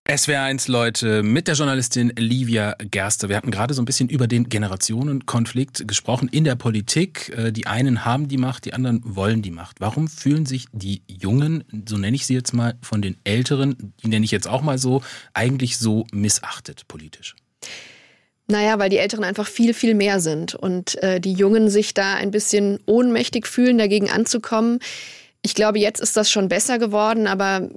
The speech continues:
Speaker 2: gerade in der letzten Amtszeit von Angela Merkel hatte man schon stark dieses Gefühl unter den Jungen im Land, viel Frust, dass man das Gefühl hatte, diese ewige GroKo, es geht immer so weiter, die Parteichefs sind zusammen irgendwie zweihundert Jahre alt und, ähm, die Jungen kommen einfach nicht zum Zuge.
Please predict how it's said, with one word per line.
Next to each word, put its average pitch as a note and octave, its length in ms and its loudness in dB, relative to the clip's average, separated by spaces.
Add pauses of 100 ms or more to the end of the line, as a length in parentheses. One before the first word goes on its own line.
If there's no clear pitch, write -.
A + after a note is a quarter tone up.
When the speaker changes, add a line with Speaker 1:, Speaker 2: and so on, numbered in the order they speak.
Speaker 2:
gerade G#3 340 0
in G3 100 0
der G3 80 2
letzten G#3 300 0
Amtszeit G#3+ 420 0
von G3 220 -4
Angela G3 340 2
Merkel G3 460 0
hatte G3+ 180 -2
man F#3+ 160 2
schon G3+ 600 4
stark F#3 360 -2
dieses F#3 300 -6
Gefühl F#3+ 500 2
unter F#3+ 300 0
den F#3 140 4
Jungen F#3+ 260 4
im F3+ 120 0
Land, F3+ 220 0
viel G3 220 0
Frust, - 600 0 (360)
dass - 80 -14
man A3 80 2
das G3 140 2
Gefühl G#3 260 0
hatte, G3 160 0
diese G3 260 2
ewige G#3+ 600 2
GroKo, F#3 440 4
es F#3 120 0
geht G3+ 160 0
immer G#3+ 240 4
so G3 160 2
weiter, F#3 360 0
die F#3 100 -2
Parteichefs G3 600 -2
sind G3 140 -2
zusammen G3 340 2
irgendwie G3 240 0
zweihundert G3 380 0
Jahre F3 340 0
alt F#3 240 -2 (380)
und, G3 360 2
ähm, F#3 360 2
die F#3+ 220 2
Jungen A3 280 6
kommen G#3+ 280 2
einfach F#3+ 280 -2
nicht G3 240 0
zum F#3+ 180 0
Zuge. G#3+ 540 4